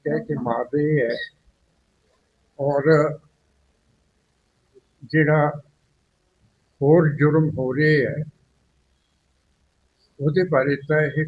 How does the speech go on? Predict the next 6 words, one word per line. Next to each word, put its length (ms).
ਕੋਈ 340
ਆਨਸਰ 480
ਹੀ 100
ਨਹੀਂ 240
ਹੈਗਾ। 260
ਕੋਈ 320